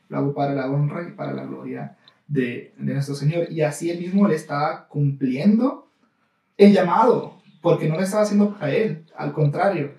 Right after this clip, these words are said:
el llamado es despojarse de todo lo que nosotros podamos recibir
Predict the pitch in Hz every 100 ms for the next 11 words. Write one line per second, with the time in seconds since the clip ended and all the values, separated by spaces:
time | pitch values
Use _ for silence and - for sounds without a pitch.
0 | _ _ - 147 143 139 151 175 185 165
1 | 165 156 156 - 147 139 151 - - 165
2 | - 151 214 226 208 185 165 208 - 156
3 | 151 156 170 165 151 147 170 226